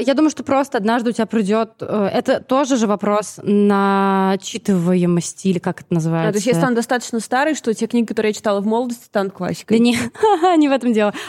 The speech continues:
Speaker 1: А в том, что просто, а, например, не знаю, ты решишь прочитать, э, какое-то количество русской литературы, и тебе будет, русскоязычной литературы, тебе будет недостаточно прочитать одну Анну Каренину, пот-, чтобы втянуться. Тебе нужно будет там, знаешь,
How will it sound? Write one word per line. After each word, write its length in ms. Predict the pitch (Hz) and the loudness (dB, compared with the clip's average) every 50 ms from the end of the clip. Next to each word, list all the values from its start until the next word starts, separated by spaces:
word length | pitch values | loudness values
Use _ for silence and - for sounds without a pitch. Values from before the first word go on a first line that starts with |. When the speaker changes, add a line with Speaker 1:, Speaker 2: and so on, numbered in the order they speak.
| - | -6
Speaker 1:
А 80 | 185 202 | -6 -4
в 40 | - | -2
том, 140 | - 262 277 | 0 -2 0
что 140 | - 302 | -2 -2
просто, 440 | 240 - 254 254 269 - - 240 226 - - - - _ | -2 0 0 0 0 0 -2 -2 -2 -2 -8 -18 -10 _
а, 800 | - 214 208 208 202 202 202 202 208 208 208 214 214 214 208 - - | -2 0 0 2 2 2 0 2 0 0 0 0 0 0 -2 -4 -2
например, 400 | - 240 240 247 240 233 233 214 | -4 -2 -2 0 0 0 0 0
не 120 | 196 214 202 | 0 0 0
знаю, 200 | 196 214 202 190 | 0 0 0 -2
ты 80 | - | -4
решишь 240 | 233 220 - 233 214 | -4 -4 -8 -8 -6
прочитать, 560 | - 220 - - - 220 220 220 214 - - - | -6 -8 -6 -4 -2 -2 -2 -2 -4 -8 -6 -2
э, 220 | 202 190 190 185 180 | 0 0 0 0 -2
какое-то 360 | - 180 - 226 220 - 208 | -4 -4 -4 -4 -2 -4 -4
количество 540 | - - 220 214 226 190 - - - 202 202 | -2 -2 0 0 0 -2 -4 -4 -4 -2 -2
русской 220 | - - - 214 | -2 -2 -2 -4
литературы, 260 | 208 - 208 202 208 - 277 302 359 339 | -4 -2 -4 -4 -4 0 0 2 2 2
и 140 | 233 - 226 | 0 -2 -4
тебе 320 | - - 190 226 247 254 | -6 -4 -2 0 0 0
будет, 360 | 226 202 233 247 190 220 208 - | 2 2 0 0 0 0 -2 -2
русскоязычной 500 | 208 196 - - 220 220 202 - 214 190 | -4 -2 0 2 2 2 2 0 -2 -2
литературы, 420 | - 202 196 196 - 277 - - - - - - _ _ | 0 -2 -2 0 0 0 -2 -2 -4 -8 -18 -20 _ _
тебе 300 | - - 208 214 269 269 | -16 -8 -2 -2 0 0
будет 180 | 226 254 - - | 0 -2 0 0
недостаточно 400 | 254 254 240 - 240 220 - 220 | 0 0 0 0 -4 -4 -4 -8
прочитать 320 | - - - - 208 190 | -10 -8 -6 -4 -4 -2
одну 160 | 208 180 196 196 | -2 -2 0 0
Анну 160 | 190 185 185 | 0 -2 -2
Каренину, 440 | - 190 175 180 175 175 170 170 160 | -2 -2 0 0 0 0 0 -2 -2
пот-, 220 | - 180 - 190 | -4 -8 -8 -10
чтобы 220 | - - - 180 165 | -8 -6 -6 -8 -8
втянуться. 560 | - - - 180 180 175 175 170 - - - - - - _ | -8 -4 -2 0 0 0 -2 -4 -6 -10 -14 -14 -14 -20 _
Тебе 180 | - 190 220 | -4 -2 0
нужно 240 | 214 208 190 220 202 | 0 0 0 0 0
будет 200 | 180 196 190 - | 0 0 0 0
там, 160 | - 185 180 | -2 -4 -2
знаешь, 440 | 160 196 202 214 233 220 - - - | -2 -2 0 0 0 -2 -2 -6 -12